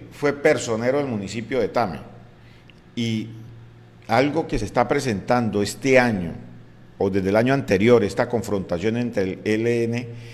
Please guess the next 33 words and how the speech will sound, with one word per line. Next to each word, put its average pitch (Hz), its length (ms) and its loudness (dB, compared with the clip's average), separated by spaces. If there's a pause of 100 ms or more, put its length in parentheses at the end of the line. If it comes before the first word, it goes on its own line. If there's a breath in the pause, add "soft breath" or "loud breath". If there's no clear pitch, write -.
(240 loud breath)
y 101 80 -2
la 95 220 0
disidencia 95 560 -2
de 117 60 4
la 95 40 4
farc, 110 280 0 (380 loud breath)
se 131 220 0
presentó 123 580 0
también 151 680 2
en 123 140 -2
el 110 100 2
año 131 280 4
dos 113 180 2
mil 117 220 0
cinco 147 640 4
en 95 320 0
este 127 420 0
mismo 131 460 -2
sector, 131 520 2 (520)
es 98 100 -2
lo 110 140 0
que 104 120 -4
nos 92 160 -4
dice, 101 260 -2
más 90 140 -2
o 107 60 2
menos 117 220 -2
en 113 60 -4
ese, 113 140 -4 (320 loud breath)
por 98 120 -4
este 110 180 -2
mismo 120 220 2
sector, 123 480 2